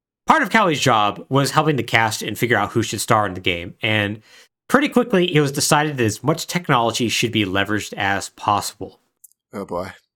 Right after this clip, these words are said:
Speaker 1: So, full mocap and green screens and everything are going to be
Speaker 2: Mm-hmm.
Speaker 1: used for basically everything. Something that, once again, wasn't really unusual at this point in video games, and
Speaker 2: Right.
Speaker 1: certainly not unusual for Madden.
Speaker 2: Mm-hmm.
Speaker 1: Madden had been using mocap going all the way back to the canceled Madden ninety-seven for the PlayStation.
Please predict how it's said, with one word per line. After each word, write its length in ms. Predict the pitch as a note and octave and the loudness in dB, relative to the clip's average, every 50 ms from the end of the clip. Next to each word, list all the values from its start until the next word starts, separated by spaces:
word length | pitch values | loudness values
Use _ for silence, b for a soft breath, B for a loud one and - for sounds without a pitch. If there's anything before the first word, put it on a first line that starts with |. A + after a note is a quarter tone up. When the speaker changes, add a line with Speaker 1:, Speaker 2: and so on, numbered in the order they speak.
| _ | _
Speaker 1:
So, 260 | - C#3 A2+ A2 A2 - | 0 0 0 0 -2 -6
full 280 | - - - G#3 C4 C4 | -2 0 2 2 4 2
mocap 580 | C4 A#3+ A3+ - F#3+ F#3+ F#3 F3+ F3+ F3+ F#3+ F3 | 2 0 0 2 2 2 2 2 0 -2 -6 -2
and 200 | B2 C3 C3 A2 | -2 -2 0 0
green 260 | A2 B2+ C3 C3 C3 | 0 0 0 2 0
screens 340 | - - - C#3 C3 B2+ A#2 | 0 0 0 0 0 0 -2
and 100 | A#2 G#2 | 0 2
everything 520 | G#2 A2 A2 A#2+ A2+ B2 A#2 G#2+ G#2+ G#2+ | 2 2 2 0 0 2 2 2 0 -2
are 180 | - - A2+ A2 | -2 -2 -2 0
going 200 | G#2+ A#2+ A#2 A2 | 0 0 0 0
to 40 | G#2+ | 2
be 80 | C3 A#2+ | 0 2
Speaker 2:
Mm-hmm. 60 | A2+ G2+ G#2 | 2 2 2
Speaker 1:
used 140 | G#2 G2 - | 0 0 -2
for 100 | - A2+ | -4 -2
basically 540 | F#2 G2+ G2 G2 - - - G#2 G#2 - - - | 0 0 0 0 -2 -2 -2 -4 -4 -4 -4 -6
everything. 600 | G2+ G2 - G2 F#2 F2+ - F2+ E2+ E2+ F2+ - _ _ _ _ _ _ _ _ _ _ _ - | -6 -4 -4 -4 -6 -6 -8 -10 -12 -12 -16 -20 _ _ _ _ _ _ _ _ _ _ _ -2
Something 320 | - B3+ B3+ C4 C#4+ B3 | 0 0 2 2 2 2
that, 260 | A3+ A#3 F3+ F3 - - _ | 2 2 2 -2 -6 -14 _
once 280 | - C#3+ E3 A3 A3 - | -4 0 0 0 0 0
again, 260 | - F#3 - - C3+ | 0 0 0 0 0
wasn't 280 | A#2+ E3+ G3 G#3 G3 C3 A2+ | 0 0 0 0 -2 0 0
really 300 | C3 C#3 B2+ A#2+ - - | 0 2 2 0 0 0
unusual 640 | A#2 A2 G2+ F#2 F2 F#2 F#2+ G2+ G#2+ - C#3+ C3+ C3+ | -2 -4 -4 -4 -8 -6 -4 -2 0 0 0 0 -2
at 80 | C3+ | -2
this 120 | - C#3+ C#3+ | -2 -4 -2
point 240 | C#3 D3 D3+ D#3+ D3+ | 0 -2 -2 -2 -2
in 60 | A#2+ | -4
video 220 | A#2+ D3 D3+ D3+ | -2 0 0 0
games, 400 | C#3 D3+ D3+ D#3 D#3 C#3+ - - - - | 2 2 0 0 0 -2 -6 -8 -6 -2
and 260 | D3 C#3 C#3 C3+ C#3+ | 0 0 0 0 2
Speaker 2:
Right. 180 | C#3 A#2 - - | 2 2 4 4
Speaker 1:
certainly 300 | - B3 B3 A#3 G#3+ F#3+ | 2 2 2 2 2 4
not 200 | F3+ F3 E3+ - | 2 2 2 0
unusual 500 | B2+ B2 A2+ A2+ A2+ A2 A2 G#2 G#2 G#2 | 0 2 2 2 2 2 2 2 0 -2
for 160 | - - G2 | -2 -2 -2
Madden. 500 | F#2 F#2+ F2 F2 E2+ E2+ F#2 G2+ C3+ - _ _ _ _ _ _ _ _ - | 0 0 0 0 -2 -2 -6 -10 -12 -14 _ _ _ _ _ _ _ _ -4
Speaker 2:
Mm-hmm. 220 | B2 B2 G#2 F#2 | -4 -2 -2 0
Speaker 1:
Madden 260 | A#2 A#2 B2 B2 B2 A2+ | 2 2 2 2 2 2
had 160 | A#2 C3 A#2+ | 2 2 2
been 160 | B2+ B2 A2+ | 2 0 2
using 380 | A2+ A2 A#2+ A2 A#2 A2+ G#2 G2+ | 2 2 2 2 2 0 0 2
mocap 460 | A2+ A#2+ A#2 - - B2+ A#2+ A#2 - | 2 2 2 2 2 2 2 2 2
going 240 | - A2+ A#2+ A#2 A2+ | 2 2 2 0 0
all 220 | - A#2+ A2+ C3+ | 0 2 2 2
the 60 | C#3 C#3 | 2 2
way 120 | D3+ D3+ | 2 2
back 260 | C#3 C#3 D3 D3 - - | 2 2 2 0 0 -6
to 80 | - A2 | -10 -10
the 60 | G#2+ | -10
canceled 520 | - - B2 B2 B2 - C3+ B2 - - | -4 0 0 0 0 0 -4 -6 -6 -4
Madden 360 | G#2+ G2+ G2 A#2+ B2+ C#3 C3 A2 | -2 0 2 2 2 2 2 2
ninety-seven 600 | G#2+ A#2+ C3 C#3+ C3 A2 - B2 C3+ C#3+ G#2+ F2 | 2 2 2 0 -2 0 0 0 0 0 -2 -6
for 140 | F2 - G2 | -6 -4 -4
the 60 | F#2+ F2+ | -4 -2
PlayStation. 640 | - A2+ B2 A2 - G2+ F2+ F2+ - E2 E2 - | -2 -2 -2 -2 -2 -4 -6 -6 -8 -12 -14 -16